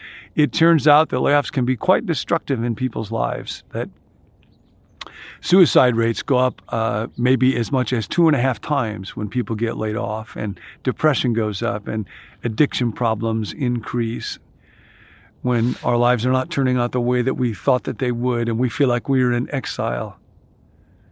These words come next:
And I know what it's like when you lose a job and,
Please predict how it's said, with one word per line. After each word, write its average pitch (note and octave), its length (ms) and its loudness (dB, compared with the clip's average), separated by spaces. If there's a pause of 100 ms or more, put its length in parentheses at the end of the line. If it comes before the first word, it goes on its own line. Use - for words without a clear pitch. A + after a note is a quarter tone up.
(760)
And A#2 160 -2
I A2+ 80 0
know C3+ 120 2
what C3+ 100 2
it's - 140 -4
like C3+ 360 2
when A#2 160 0
you A#2 240 0
lose C3+ 280 0
a - 40 -16
job A#2 500 -2
and, G#2+ 160 -8